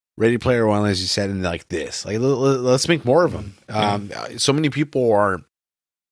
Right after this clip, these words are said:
Speaker 1: into video games, right? And, um, especially during that pandemic, I just saw how so many people are just playing online. I didn't know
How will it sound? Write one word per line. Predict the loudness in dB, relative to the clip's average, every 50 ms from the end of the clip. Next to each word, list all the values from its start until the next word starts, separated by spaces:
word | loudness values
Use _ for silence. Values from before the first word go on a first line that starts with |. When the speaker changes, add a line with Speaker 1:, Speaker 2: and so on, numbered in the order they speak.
| _ _ _ _ -2
Speaker 1:
into | -2 -2 0 0 0 2
video | 2 2 4 4 2
games, | 2 -2 -4 -4 -4 -6 -8 -4 -2
right? | 0 0 0 0 0 0
And, | -2 -2 -2 -2 -6 -12 _ -20 -20 -20 -20 -20 -20 -20 _ _
um, | 0 0 2 2 0 -2 -6 -8
especially | -4 -2 0 0 0 0 2
during | 2 2 2 2 2
that | 0 0 0
pandemic, | -2 0 2 4 4 4 2 0 0 0 0
I | -2 -2
just | -2 -2 -2 0
saw | 2 0 0
how | 0 0 -2 -2 -2
so | -2 -2 -2 -2 -2
many | -2 -4 -6 -8 -8
people | -6 -6 -8 -6 -4 -6
are | -6 -4
just | -6 -8 -10 -10 -10
playing | -12 -8 -4 -2 -2 -2 0
online. | 0 -2 -2 -2 -4 -4 -4 -2 -2 -2
I | -2
didn't | -2 -2 0 0
know | 0 0 0 -2 -4